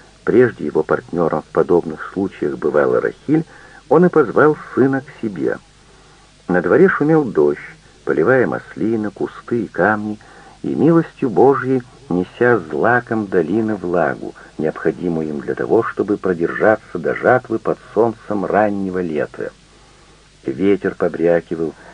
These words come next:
деревянными кольцами на крыше шатра, через которые продевались растяжные верёвки. Иосиф дал отцу выиграть. Он нарочно угодил на поле злой взгляд, чем поставил себя в такое затруднительное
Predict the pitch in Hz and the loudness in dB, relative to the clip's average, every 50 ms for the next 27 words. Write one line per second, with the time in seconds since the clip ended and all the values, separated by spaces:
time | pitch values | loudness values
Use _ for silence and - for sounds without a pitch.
0 | - - - 80 90 85 82 80 92 92 92 87 80 76 - - 85 85 85 82 | -18 -14 -8 -6 -4 -2 0 0 0 0 0 -2 -4 -6 -4 0 2 2 2 2
1 | - - - 87 85 82 80 80 - - 80 92 - - - - - 53 - - | -2 -6 -6 -4 -4 -2 -2 -4 -4 -4 -4 -4 -4 -6 -8 -8 -10 -10 -8 -4
2 | - 80 92 98 98 - - - - - - - - - - 95 95 - - - | -2 0 0 0 -2 -6 -14 -20 -20 -20 -20 -20 -8 -4 -4 -4 -4 -2 -2 -4
3 | - - 110 127 123 123 120 117 - - - - - 101 101 92 85 - 78 95 | -2 0 2 2 4 2 2 0 -2 -8 -16 -6 -2 -2 0 0 0 2 2 2
4 | 110 113 110 - - - - - - - - - - 113 113 - - - - 104 | 2 2 -2 -4 -8 -20 -20 -20 -20 -8 -4 0 2 2 2 0 -2 -4 -4 -4
5 | - - 82 101 110 104 101 90 95 101 90 78 58 - - - - - - - | -2 -2 -2 0 0 -2 -2 -4 -4 -2 0 0 0 -2 -2 -6 -14 -18 -18 -18
6 | - - - - - _ - - - _ _ _ _ 71 69 95 151 185 - - | -18 -20 -20 -20 -20 _ -20 -20 -20 _ _ _ _ 2 4 4 4 4 4 2
7 | 170 143 117 147 160 156 156 147 - - - 147 135 113 107 92 76 - - 55 | 0 2 4 4 6 6 4 2 0 -4 -4 -2 0 2 2 2 0 -2 -4 -6
8 | 52 - - - - - - - - _ - 123 135 143 147 156 160 165 156 123 | -6 -6 -10 -14 -20 -20 -20 -20 -6 _ 0 2 2 4 4 4 6 6 4 4
9 | - - - 82 82 85 82 87 95 90 78 90 101 104 95 87 - - - - | 2 -2 -4 -2 -2 0 2 4 2 2 2 0 0 2 0 0 -2 -6 -16 -20
10 | - - - - 85 85 87 - - 98 98 92 90 85 78 73 76 85 92 87 | -20 -12 -6 -2 0 0 0 2 2 4 6 6 4 4 2 0 0 2 4 4
11 | 80 67 67 67 69 73 67 101 135 143 131 - - - - - - - - - | 2 2 -2 -6 -4 0 2 2 2 2 0 -6 -20 -20 -20 -20 -20 -10 -4 -2
12 | 156 147 - 87 - - - 90 90 87 85 85 - - - 85 85 82 76 - | -2 0 0 -2 -4 -2 -2 0 0 0 0 -4 -6 -8 -6 -2 0 0 0 -2
13 | - - 90 - - 101 101 95 87 80 95 92 - 95 95 78 76 90 92 87 | -4 -6 -6 -2 0 2 2 2 0 0 -2 -2 -2 -2 -4 -2 -2 -2 -2 -2
14 | - 87 82 82 80 80 78 73 | -4 -6 -6 -4 -2 -2 -4 -4